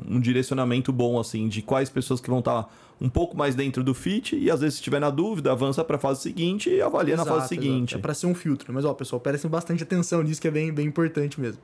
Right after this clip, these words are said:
Speaker 1: Que legal, que bacana. E se você fosse falar pras pessoas agora que estão olhando pra oportunidades em ma-, multinacionais, oportunidades, às vezes, trainee corporativo, trainee varejo, trainee em startups e de vocês, área comercial,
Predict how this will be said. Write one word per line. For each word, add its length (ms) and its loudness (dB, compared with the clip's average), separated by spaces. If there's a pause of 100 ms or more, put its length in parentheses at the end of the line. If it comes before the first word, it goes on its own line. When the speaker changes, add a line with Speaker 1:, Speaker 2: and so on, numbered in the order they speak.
(160)
Speaker 1:
Que 140 0
legal, 400 4
que 120 -4
bacana. 640 0 (400)
E 680 2 (140)
se 160 -4
você 260 0
fosse 280 -2
falar 240 0
pras 180 -4
pessoas 380 0
agora 360 2
que 100 -2
estão 280 2
olhando 420 2
pra 160 0
oportunidades 640 2
em 60 4
ma-, 300 2
multinacionais, 1080 0 (300)
oportunidades, 800 2
às 80 2
vezes, 140 2
trainee 280 2
corporativo, 920 2
trainee 840 2
varejo, 640 0
trainee 600 2
em 60 2
startups 800 0
e 220 2
de 140 -4
vocês, 420 2
área 140 2
comercial, 720 0